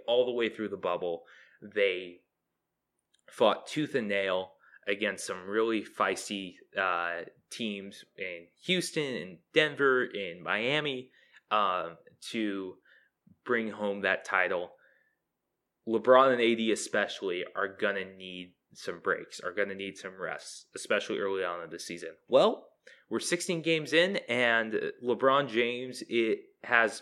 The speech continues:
played the fourth most minutes in the N B A. So, I don't know, man. I don't know if he's just looking at his body and saying, "Let's, let's keep this going. Let's, you know, I,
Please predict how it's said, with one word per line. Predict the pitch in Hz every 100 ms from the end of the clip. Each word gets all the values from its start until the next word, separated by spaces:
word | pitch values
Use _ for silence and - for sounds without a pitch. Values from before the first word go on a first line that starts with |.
| -
played | 127 110
the | 104
fourth | - 131 120 -
most | 113 110 -
minutes | 107 92 -
in | 98
the | 95 92
N | 85
B | 82 78
A. | - _ _ _ _ _ _ -
So, | - 220 208 98 - - _ _ _ _
I | 120 139
don't | 151
know, | 151 120
man. | 104 110 - _ -
I | 120 127
don't | 113 123 123
know | 127 123 120 113
if | 117 110
he's | - 123 -
just | 120 - - _ _ _ _ _ _ _ _ _ _ _ 120
looking | 123 127 135
at | 123
his | 110
body | 101 113 120 135
and | 117 104
saying, | 113 107 113 - _ - - _ _ _ 113
"Let's, | 123 117 - 113
let's | 113 120 120
keep | - 120 131
this | 113
going. | - 120 135 156
Let's, | 123 107 -
you | 113
know, | 104 101
I, | 104